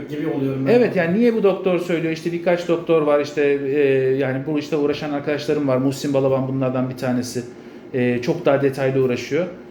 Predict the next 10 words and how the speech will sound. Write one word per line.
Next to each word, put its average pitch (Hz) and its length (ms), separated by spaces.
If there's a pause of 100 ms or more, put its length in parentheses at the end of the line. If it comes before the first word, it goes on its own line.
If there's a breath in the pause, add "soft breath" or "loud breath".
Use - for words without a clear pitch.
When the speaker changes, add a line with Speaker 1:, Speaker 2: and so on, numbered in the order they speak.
(200)
Speaker 2:
Ondan 156 300
sonra 165 420 (100)
birkaç 185 340
kişi - 180
daha, 156 260
işte 143 300
Zafer 143 340
Oyman 143 240
abimiz 135 380
vardır. 123 440